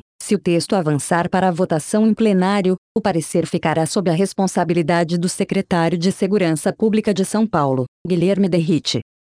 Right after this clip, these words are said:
Derrite é deputado licenciado pelo P P e deverá reassumir o mandato temporariamente a partir desta quarta-feira, cinco, para atuar na relatoria. Na terça-feira,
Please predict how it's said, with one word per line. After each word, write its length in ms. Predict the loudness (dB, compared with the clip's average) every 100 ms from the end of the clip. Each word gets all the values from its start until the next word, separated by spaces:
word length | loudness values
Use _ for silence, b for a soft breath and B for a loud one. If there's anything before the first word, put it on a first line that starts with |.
| _
Derrite 500 | 0 0 2 0 2
é 60 | 0
deputado 500 | 0 0 0 0 0
licenciado 800 | -2 0 -2 -2 0 2 0 0
pelo 220 | 0 0
P 160 | 0 0
P 200 | 2 2
e 80 | 2
deverá 340 | 2 2 2
reassumir 560 | 2 0 0 2 2 4
o 40 |
mandato 480 | 2 4 2 0 0
temporariamente 880 | 0 0 2 2 2 2 2 0
a 60 | 0
partir 400 | 0 -2 -2 0
desta 360 | 0 0 0 -2
quarta-feira, 800 | 0 0 0 -2 0 0 0 -2 _
cinco, 440 | -4 0 2 2 -2 _ -4
para 200 | 0 2
atuar 260 | 2 2
na 100 | 0
relatoria. 680 | 0 0 0 0 0 0 -2 -6 _ _ 0
Na 160 | 0
terça-feira, 800 | 2 0 0 -2 -6 -2 0 2